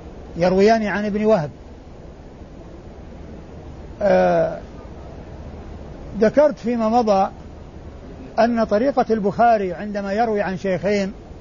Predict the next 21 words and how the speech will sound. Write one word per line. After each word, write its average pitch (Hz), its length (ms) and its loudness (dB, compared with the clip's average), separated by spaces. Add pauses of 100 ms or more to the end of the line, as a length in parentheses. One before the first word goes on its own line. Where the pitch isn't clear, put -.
(1120)
فإن 240 280 4
اللفظ 220 540 2 (140)
يكون 240 420 2
للأخير 233 560 4
منهما، 196 400 2 (100)
المتن 208 440 4 (640)
يكون 233 340 6
لفظ 240 240 4
الشيخ 220 300 2
الثاني، 202 480 2 (720)
هذا 220 320 4
هو 220 100 4
الذي 226 240 2
عرف 240 300 4
بالاستقراء 214 720 2 (520)
من 196 120 0
صنيع 226 340 4
الإمام 220 300 2
البخاري. 185 500 2 (1160)
وقد 208 280 2
ذكر 240 440 4